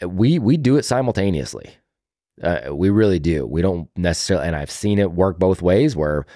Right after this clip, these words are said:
you know, somebody really dives into the mental and that goes, "Okay, so the mental's, I get it now. So now I'm gonna tackle the physical 'cause I was too scared to do it." I've also seen it work the other way where somebody's like, "Okay,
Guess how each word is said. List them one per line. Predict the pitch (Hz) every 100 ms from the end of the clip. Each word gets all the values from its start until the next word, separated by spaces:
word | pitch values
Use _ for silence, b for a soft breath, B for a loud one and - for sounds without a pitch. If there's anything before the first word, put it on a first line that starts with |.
| B B B
you | 76
know, |
somebody | 76 92 87 82
really | 80 95 92
dives | 92 90
into | 90 78
the |
mental | 82 87 101 110
and | 78
that | 82 82 71
goes, | 85 78
"Okay, | - 90 - 78 73 -
so | - 87 82
the | 76
mental's, | 80 82 92 90 -
I | 82
get | 73 78 95
it | 101
now. | 95 95 101
So | 107 85
now | 78 80
I'm | 92
gonna | 80
tackle | - - 85 110
the | 101
physical | 107 113 131 143
'cause | 110
I | 80
was | 78
too | -
scared | 87 - 82
to | 78
do | 107
it." | 147
I've | 71
also | 76 90
seen | 80 87
it | 87
work | 80 90
the | 82
other | 82 104
way | 117 156
where | 80
somebody's | 73 80 78 76
like, | 76
"Okay, | 80 78 78